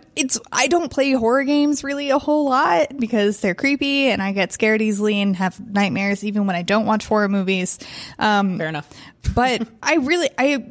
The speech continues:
Speaker 1: really like the storylines of the Fa-, Fatal Frame games. And I thought the gameplay was really clever and interesting in a way that other horror games didn't do. 'Cause, I mean, kind of carrying around a gun has been done. It's kind of
Speaker 2: Yeah.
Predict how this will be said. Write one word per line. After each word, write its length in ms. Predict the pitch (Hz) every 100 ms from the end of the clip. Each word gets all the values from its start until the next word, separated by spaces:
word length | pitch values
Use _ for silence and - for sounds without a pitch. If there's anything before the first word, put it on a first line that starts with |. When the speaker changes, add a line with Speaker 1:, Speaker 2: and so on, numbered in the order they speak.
| - - 262
Speaker 1:
really 240 | 269 330
like 180 | 294 330
the 60 |
storylines 800 | 311 - 262 320 254 247 233 240
of 120 | 233
the 200 | 220 226
Fa-, 200 | 220 254
Fatal 260 | 262 294 349
Frame 220 | - 180
games. 300 | 196 - -
And 80 | 175
I 40 |
thought 120 | 214 220
the 80 |
gameplay 400 | 202 202 226 208
was 160 | 190 185
really 180 | 185 180
clever 340 | - 196 185
and 120 | 175 -
interesting 480 | 202 220 - 202 185
in 80 | 185
a 40 |
way 340 | 175 175 175 180
that 220 | 175 170
other 440 | - 190 180 175 214
horror 200 | 208 190
games 220 | 180 180
didn't 200 | 180 170
do. 200 | 196 190
'Cause, 160 | 185 190
I 40 |
mean, 200 | 190 190
kind 160 | - -
of 60 |
carrying 260 | 196 196 185
around 200 | 190 175
a 40 | 185
gun 300 | 190 185 185
has 260 | 185 - - - _ _ -
been 160 | 190
done. 400 | 175 175 170 151
It's 100 | 185
kind 200 | - 175
of 260 | 170 196 - - _ _
Speaker 2:
Yeah. 180 | 147